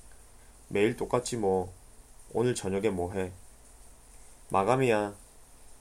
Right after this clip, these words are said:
내일 모레까지 단편 하나 끝내야 돼."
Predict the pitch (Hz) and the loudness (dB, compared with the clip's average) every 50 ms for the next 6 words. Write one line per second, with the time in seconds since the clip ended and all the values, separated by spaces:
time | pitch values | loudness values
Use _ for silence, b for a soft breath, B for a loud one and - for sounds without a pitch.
0 | - - - - - - - - - - - 107 110 117 113 107 107 107 110 - | -20 -20 -20 -20 -20 -20 -20 -20 -16 -4 2 4 4 4 4 4 2 2 2 2
1 | - 107 101 101 98 - 104 104 104 113 110 101 98 95 98 98 - 101 101 101 | 0 -2 -2 -2 -6 -8 -8 -8 -6 -6 -6 -4 -2 -4 -4 -4 -4 -6 -6 -4
2 | 101 98 95 92 - 90 87 90 | -2 -2 -2 -2 -2 -4 -6 -8